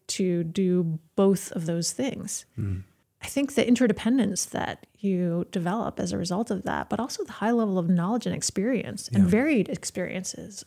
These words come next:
Speaker 2: Yeah.
Speaker 1: are really invaluable in many ways.
Speaker 2: No, exactly. Um, we don't like to admit it, but we learn from each other more than we give ourselves credit for.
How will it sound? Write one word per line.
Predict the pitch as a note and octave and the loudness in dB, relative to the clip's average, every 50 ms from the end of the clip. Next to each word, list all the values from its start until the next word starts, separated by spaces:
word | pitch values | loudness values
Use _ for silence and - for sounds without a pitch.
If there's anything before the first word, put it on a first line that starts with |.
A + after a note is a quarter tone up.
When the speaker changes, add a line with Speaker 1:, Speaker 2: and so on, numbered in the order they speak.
| _ | _
Speaker 2:
Yeah. | - A2 G#2 G2 G2 F#2+ G2 - _ - | -8 -8 -6 -6 -8 -12 -14 -18 _ -4
Speaker 1:
are | F3+ G3 | -2 0
really | F#3 G#3 A#3 C4+ D#4+ C4+ G#3+ F3 F3 - - _ | 0 2 0 0 0 0 2 0 0 -2 -6 _
invaluable | - G#3+ F3+ D#3+ E3 F#3 A#3 C#4+ A#3 - - C2+ | 0 2 2 2 2 0 0 0 0 -2 -2 -4
in | - - - | -4 -4 -4
many | - - - A#2+ | -4 -4 -6 -6
ways. | G#2 - - - - - - - - - _ _ _ _ _ _ _ _ - | -6 -8 -8 -8 -8 -8 -10 -10 -10 -12 _ _ _ _ _ _ _ _ -4
Speaker 2:
No, | A#2+ B2 B2 G#2 | -2 0 0 0
exactly. | F#2 F2+ - - B2 G2+ A2 A#2 - - F2 F2 F2+ - - - _ _ - - | -2 -4 -4 -6 -4 -4 -4 -6 -4 -4 -4 -4 -4 -6 -10 -18 _ _ -8 -4
Um, | F#2+ F#2+ F#2 F#2 F2+ F2+ F2 E2+ - _ _ _ _ _ _ - | -2 -2 0 0 -2 -4 -6 -8 -14 _ _ _ _ _ _ -8
we | A2+ G#2+ | -6 -2
don't | G2+ A2 A2+ | 0 0 0
like | G2+ G2+ G2 G2 | 0 0 -2 -4
to | - - | -4 -4
admit | F#2 E2+ F2+ G#2 B2 G#2+ | -4 -2 -2 -2 -2 -2
it, | - - | -2 -4
but | - D#2 C#2+ | -6 -6 -4
we | F2+ F2+ | -4 -4
learn | F2 F#2+ G2+ G2+ G2 | -2 -2 -2 -2 -4
from | - G2 F2 E2+ | -4 -4 -4 -4
each | E2 - - | -4 -6 -6
other | F2+ D#2 F2 F2 E2+ - | -6 -6 -6 -6 -8 -8
more | - F#2 F#2 F#2 F2+ F2+ | -6 -6 -4 -4 -4 -4
than | F2+ F2+ F2+ | -4 -4 -4
we | F#2 | -4
give | F#2 F2+ F2 | -4 -4 -4
ourselves | F2 F2 F2+ - F#2 F2 F2 - | -4 -4 -6 -6 -6 -6 -8 -8
credit | - - F2+ F2+ F#2 F#2 | -8 -6 -6 -6 -6 -8
for. | - F2 F2 F2+ G2 | -8 -8 -8 -8 -8